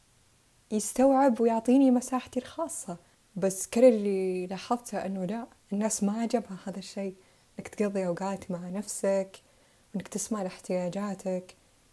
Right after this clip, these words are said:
هذا الشيء أبدًا ما عجب الناس، وبالعكس صاروا يقولون كلام كثير يعني ضايقني بوقتها، بس الآن طز. <laughs> الآن أضحك عليه، أوكي؟ يعني، والآن ما صار يجيني كلام يعني، لأنه أنا خلاص،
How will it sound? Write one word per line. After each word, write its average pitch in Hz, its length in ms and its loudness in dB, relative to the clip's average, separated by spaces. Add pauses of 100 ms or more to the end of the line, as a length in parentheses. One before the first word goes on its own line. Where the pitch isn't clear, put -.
(120)
هذا 208 160 -4
الشيء 214 320 -2
أبدًا 254 220 6
ما 214 160 2
عجب 190 300 -4
الناس، 180 540 -8
وبالعكس 190 640 -2 (800)
صاروا 262 240 8
يقولون 214 240 4
كلام 214 420 -6
كثير 214 480 0
يعني 170 560 -8
ضايقني 185 460 -4
بوقتها، 170 440 -6
بس 156 200 -10
الآن 180 200 -8
طز. 175 340 -6 (920)
<laughs> - 1160 0
الآن 247 320 6
أضحك 220 600 4
عليه، 202 240 4
أوكي؟ 214 480 0
يعني، 202 520 -4
والآن 226 380 6
ما 240 140 4
صار 190 200 -2
يجيني 175 300 0
كلام 165 380 -4
يعني، 156 220 -4
لأنه 170 320 -4
أنا 165 140 -8
خلاص، - 460 -14